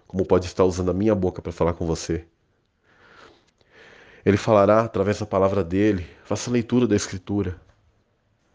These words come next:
A Escritura é um livro lindo de ciências.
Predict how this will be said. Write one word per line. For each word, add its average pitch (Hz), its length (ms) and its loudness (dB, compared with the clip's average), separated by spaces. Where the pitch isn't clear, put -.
A 107 60 2
Escritura 123 380 2
é 120 40 2
um 110 160 0
livro 113 300 0
lindo 104 360 0
de 101 100 -2
ciências. 110 760 -4